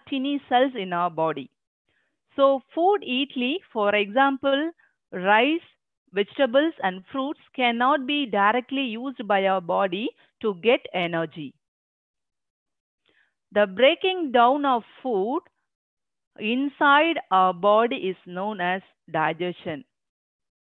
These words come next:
Digestion takes place in so many steps. There are several organs in the body that help in digestion.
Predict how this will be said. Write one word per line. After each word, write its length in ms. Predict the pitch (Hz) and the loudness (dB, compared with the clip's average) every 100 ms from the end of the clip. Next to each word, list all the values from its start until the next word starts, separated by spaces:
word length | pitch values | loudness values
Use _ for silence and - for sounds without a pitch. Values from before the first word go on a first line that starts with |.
| _ _ _ _ _ _ _ _ _ _ _ _ _ _ - 208 | _ _ _ _ _ _ _ _ _ _ _ _ _ _ -6 4
Digestion 680 | 233 294 339 330 349 339 - | 6 6 2 0 0 -2 0
takes 240 | 269 262 - | 2 2 0
place 220 | - 269 254 | 0 0 0
in 120 | 202 - 247 | -8 -6 0
so 180 | 254 | 0
many 320 | 294 277 226 202 | 0 -2 -4 -8
steps. 300 | - 202 262 - _ _ 190 | -4 -2 -2 -4 _ _ 0
There 160 | 202 | 4
are 140 | 214 208 | 4 2
several 420 | 233 233 320 339 240 | 2 4 4 2 2
organs 560 | 214 226 202 220 262 - | 2 2 0 -2 -4 -8
in 200 | 196 190 | -8 -4
the 120 | 190 180 | -2 0
body 540 | 185 196 214 214 277 - | 2 2 2 -2 -6 -4
that 220 | 185 165 - | -2 -2 -2
help 240 | 233 277 - | -2 -2 -2
in 260 | 233 208 220 | -6 -6 -8
digestion. 580 | 165 165 160 - 147 | -6 -6 -8 -12 -16